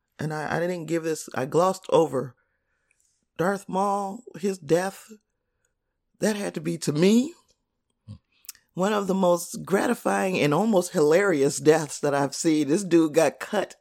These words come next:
in half. But before Darth Maul got, got done, he put up one hell of a fight. You fighting two Jedi,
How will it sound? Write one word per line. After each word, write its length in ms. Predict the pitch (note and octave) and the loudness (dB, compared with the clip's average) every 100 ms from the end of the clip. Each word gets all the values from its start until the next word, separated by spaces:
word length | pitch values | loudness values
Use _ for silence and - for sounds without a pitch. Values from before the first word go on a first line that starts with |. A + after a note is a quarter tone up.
| - | -4
in 180 | D3 | -2
half. 560 | D3 - E3+ C3+ - - - - - - | -4 -6 -4 -4 -10 -18 -20 -20 -20 -20
But 540 | C3 E3 C#3+ - - - _ _ _ _ _ _ | 2 4 4 -4 -16 -20 _ _ _ _ _ _
before 560 | C#3+ - - F#3+ A3 A#3 | -14 -14 -4 2 4 4
Darth 380 | F3 E3 D#3+ | 2 2 0
Maul 460 | D3 E3+ E3+ C3+ D3 | -4 -4 -2 -2 -6
got, 420 | C#3 D#3 D3 - - _ _ _ _ _ _ - | -8 -10 -10 -14 -18 _ _ _ _ _ _ -12
got 300 | C#3 C3 A#2+ | -10 -10 -8
done, 400 | E3 E3 C#3 F3 _ _ _ _ _ _ _ _ _ | -6 -6 -8 -14 _ _ _ _ _ _ _ _ _
he 720 | _ G3+ C#4 C#4+ A#3 G3+ - | _ -4 -2 0 0 -2 -10
put 200 | - G3 | -4 -2
up 240 | D#3+ C#3 - | 0 -4 -6
one 500 | C3 F3 G#3 G3+ G3+ | -4 -2 -2 -2 -4
hell 340 | D#3+ F3 E3+ | -6 -8 -6
of 120 | D#3+ | -6
a 80 | C#3 | -8
fight. 380 | C#3 - F3 - | -10 -6 -4 -4
You 140 | F#3+ | -4
fighting 440 | - E3+ C#3 A2 A#2+ | -4 -2 -2 -2 -6
two 480 | - - G3+ G#3+ A3+ | -8 -6 -4 -4 -6
Jedi, 800 | F#3 - F#3 D3 B2 G#2+ C3 D#3+ | -6 0 2 2 -2 -6 -12 -18